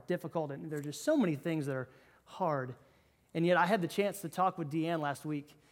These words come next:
um, and just said, "How do you, how do you show this joy practically?" 'Cause it's hard. I mean, it's hard. You could see it, and it's like, "I don't know how they do it. I, it's just not me."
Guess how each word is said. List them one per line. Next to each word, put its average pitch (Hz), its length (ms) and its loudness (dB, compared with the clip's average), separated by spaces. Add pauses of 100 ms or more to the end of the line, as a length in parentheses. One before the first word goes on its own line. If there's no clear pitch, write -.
(280)
um, 143 260 -4
and 139 100 -4
just 196 160 -4
said, 175 160 4
"How - 160 -4
do 311 100 0
you, 269 280 2 (160)
how - 240 -6
do 277 80 0
you 247 120 4
show 190 400 0
this 151 260 -4
joy 131 380 -8 (260)
practically?" 135 540 -2 (680)
'Cause 156 120 0
it's 185 100 -6
hard. 226 300 2
I 196 60 0
mean, 220 120 2
it's 202 80 -6
hard. 214 340 4
You 202 80 -2
could 170 180 -4
see 294 340 6
it, 180 260 0
and 180 80 -2
it's 170 100 -6
like, 175 200 -8
"I 175 100 -2
don't 202 120 0
know 175 60 0
how 180 120 2
they 175 120 2
do 165 160 4
it. 135 80 0
I, 139 60 -2
it's - 180 -8
just - 160 -12
not 151 180 -4
me." 143 340 -6